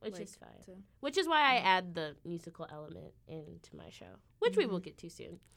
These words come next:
Speaker 1: So my question for you is to maybe describe your fashion choices, because I think
Speaker 2: Yeah.
Speaker 1: that me,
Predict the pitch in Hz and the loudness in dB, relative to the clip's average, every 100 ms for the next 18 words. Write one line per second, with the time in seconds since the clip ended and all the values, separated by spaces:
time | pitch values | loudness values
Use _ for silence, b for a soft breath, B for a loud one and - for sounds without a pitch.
0 | B B B - 339 330 - 285 330 339 | B B B 4 6 6 4 0 2 2
1 | 381 370 320 294 262 233 220 330 254 226 | 0 0 -6 -6 -6 -6 -4 -4 -4 -6
2 | 277 b b _ 240 247 - 247 254 269 | -8 b b _ -4 -4 -6 -4 -4 -4
3 | 254 - 208 208 226 226 - 220 233 185 | -6 -6 -6 -4 -6 -10 -12 -10 -6 -6
4 | 175 190 180 170 170 196 226 - 240 254 | -6 -10 -10 -12 -14 -16 -16 -12 -6 -6
5 | 233 214 196 220 233 247 - 269 262 - | -2 -4 -2 -2 -2 -6 -6 -4 -4 -8
6 | b b b b b _ _ _ _ - | b b b b b _ _ _ _ -8
7 | 202 208 208 185 175 185 | -4 0 0 0 -2 -4